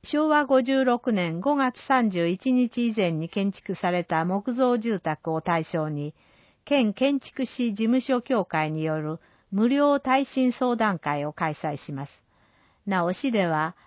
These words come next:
耐震診断に関する電話や訪問などによる個別勧誘を行っていま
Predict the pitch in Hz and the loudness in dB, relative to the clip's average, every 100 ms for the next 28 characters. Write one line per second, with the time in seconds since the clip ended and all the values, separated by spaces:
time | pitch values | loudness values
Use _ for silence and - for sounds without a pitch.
0 | _ - 269 294 - 277 269 277 240 185 | _ -4 -2 -2 0 0 0 0 2 2
1 | 165 160 165 180 277 - 170 170 208 226 | -2 -4 -4 -2 -2 -6 -6 -2 0 0
2 | 220 202 190 190 247 254 247 240 226 214 | 2 2 2 0 0 2 2 2 2 0
3 | 185 160 151 151 151 160 165 _ - - | 0 -2 -2 -4 -4 -6 -8 _ -12 -4
4 | 220 277 - - 262 208 165 156 156 151 | 0 0 -2 -4 -2 0 0 -2 -2 -4
5 | - 214 202 196 - 165 160 | -2 -2 0 -2 -4 -4 -4